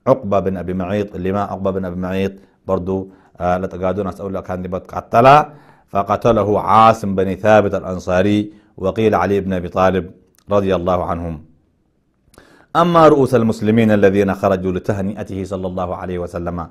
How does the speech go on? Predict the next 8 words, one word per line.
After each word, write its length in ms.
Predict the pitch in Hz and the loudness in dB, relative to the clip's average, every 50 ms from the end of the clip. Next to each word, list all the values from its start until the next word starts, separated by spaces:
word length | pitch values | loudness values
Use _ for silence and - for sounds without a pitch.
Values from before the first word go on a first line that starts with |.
| - _ _ _ _ _ | -16 _ _ _ _ _
فلقوه 760 | _ 107 110 117 117 113 - 151 165 160 156 156 156 156 151 | _ 0 4 4 4 4 4 4 4 6 6 6 6 4 2
صلى 200 | 151 147 135 123 | 2 0 -2 0
الله 120 | 120 123 123 | 0 0 0
عليه 100 | 117 120 | 0 2
وسلم 280 | 143 143 143 139 127 | 2 2 4 4 2
الروحاء 520 | 120 113 120 120 113 - - 156 170 165 151 | 0 2 2 0 0 4 4 4 4 4 2
ثم 240 | 156 170 170 170 | 0 -2 2 4
رافقوه 840 | 170 165 160 156 151 - 147 147 147 165 185 202 214 220 196 - - | 6 8 8 8 8 8 6 4 8 8 10 12 12 12 10 8 2